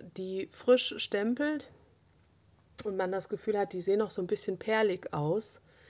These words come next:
dann kann man die auch ganz gut mit diesem Wink of Stella, ist ja so vorne so eine Pinselspitze, kann man das nochmal so ein gut, ein bisschen verblenden, dann sieht das ein bisschen feiner wieder aus.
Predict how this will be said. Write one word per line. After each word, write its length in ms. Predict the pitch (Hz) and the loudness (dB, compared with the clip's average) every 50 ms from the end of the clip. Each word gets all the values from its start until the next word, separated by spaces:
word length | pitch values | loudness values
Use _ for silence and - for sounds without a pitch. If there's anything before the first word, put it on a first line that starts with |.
| - - - - - - | -20 -20 -20 -20 -12 -8
dann 120 | 185 175 | -8 -8
kann 180 | - - 180 180 | -4 -4 -4 -2
man 180 | 196 202 202 | 0 -2 -2
die 160 | 190 196 208 - | -2 -2 -2 -4
auch 160 | 196 165 - | -4 -6 -6
ganz 300 | - 180 175 175 - - | -4 -4 -4 -4 -6 -8
gut 240 | - 220 220 - 202 | -8 -8 -8 -4 -6
mit 160 | 196 180 175 | -6 -4 -2
diesem 500 | 175 170 165 170 170 170 170 165 165 160 - _ _ - - - | -2 -2 -2 -2 -4 -4 -4 -6 -8 -10 -12 _ _ -20 -14 -2
Wink 220 | - 185 190 202 208 | -2 0 0 0 -2
of 160 | 190 170 - | -2 -4 -4
Stella, 480 | - - - 185 180 180 185 185 190 190 - _ _ - - _ _ _ _ _ _ - - - _ _ - - _ _ - - - - - | -8 -8 -6 -4 -2 -2 -2 -2 -4 -6 -12 _ _ -20 -20 _ _ _ _ _ _ -20 -20 -20 _ _ -20 -20 _ _ -20 -20 -20 -20 -20
ist 120 | - - | -10 -2
ja 120 | - 175 165 | 0 0 0
so 100 | - - | -2 -6
vorne 300 | - - 185 170 175 170 | -8 -6 -4 -4 -2 -2
so 80 | 175 | 0
eine 100 | 165 165 | -2 -2
Pinselspitze, 1500 | 156 - - 202 202 208 214 208 208 208 208 - - - - - - - - - _ - - - - 208 208 - 214 208 202 - - - - - - - | -2 -2 -4 -4 -2 0 2 2 2 2 0 -4 -14 -20 -20 -20 -20 -20 -20 -20 _ -12 -8 -2 -2 -4 -2 0 -2 -2 -2 -4 -14 -20 -20 -20 -20 -12
kann 140 | - 190 190 | -6 -2 0
man 120 | 196 208 | 0 0
das 180 | 202 190 180 - | 0 0 -2 -2
nochmal 220 | 190 180 185 180 | -4 -2 -2 -2
so 100 | 170 180 | -2 -2
ein 120 | 170 165 - - - | -4 -4 -4 -8 -10
gut, 240 | 220 220 - - | -8 -8 -8 -10
ein 140 | - - 196 | -14 -10 0
bisschen 320 | - 277 269 - - 269 233 | 0 2 2 4 2 0 2
verblenden, 640 | - 190 170 - 180 180 180 190 196 - - 160 | 2 -2 -2 2 4 4 4 4 2 -2 -4 -4
dann 140 | 156 151 143 | -4 -4 -2
sieht 160 | - 170 160 | -4 -4 -4
das 140 | 180 165 - | -4 -4 -4
ein 80 | 165 | -4
bisschen 300 | 160 185 - - 175 165 | -6 -4 -6 -4 -6 -6
feiner 420 | 156 - - 170 165 175 175 160 143 | -6 -4 -2 -2 0 0 0 0 -2
wieder 280 | 135 131 135 151 156 | -4 -4 -6 -6 -6
aus. 320 | 135 151 180 185 - - | -4 -4 -4 -4 -6 -12